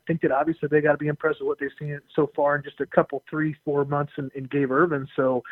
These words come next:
um, it, it's gonna be interesting to see. We got two or three weeks. We'll, we'll know a lot more about it. We're gonna try and track down some running backs between here and then and see what the rest of that board is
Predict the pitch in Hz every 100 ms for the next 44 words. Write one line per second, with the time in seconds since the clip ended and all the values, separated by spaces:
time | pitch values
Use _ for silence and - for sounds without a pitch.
0 | - - - - _ 151 139 135 - 175
1 | 180 180 208 208 196 196 190 180 175 -
2 | 196 147 139 139 143 151 156 - - -
3 | 202 180 196 180 196 180 - 139 135 139
4 | 151 165 175 170 165 170 165 156 165 170
5 | 143 147 139 - 156 156 151 160 160 151
6 | 151 151 151 147 151 - - - - 160
7 | 135 147 151 143 147 160 170 - - _
8 | - 135 - 156 147 139 147 143 143 117
9 | 151 151